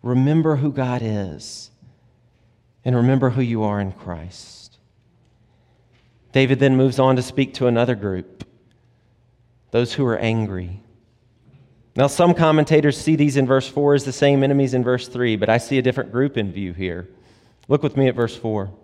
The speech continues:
"Be angry and do not sin.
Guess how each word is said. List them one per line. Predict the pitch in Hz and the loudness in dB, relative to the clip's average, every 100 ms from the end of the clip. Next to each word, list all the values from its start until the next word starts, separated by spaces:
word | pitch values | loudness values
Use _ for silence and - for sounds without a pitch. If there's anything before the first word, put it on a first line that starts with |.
| _ _ _ _ _ _ _ _ - _ _ _ _ _ _ _ _ _ _ | _ _ _ _ _ _ _ _ -20 _ _ _ _ _ _ _ _ _ _
"Be | 160 139 | 2 2
angry | 139 147 123 127 117 | 4 2 2 0 0
and | 113 | 0
do | 113 | 0
not | 120 120 | -2 -2
sin. | - - 107 101 95 95 | -8 -8 -4 -2 -4 -8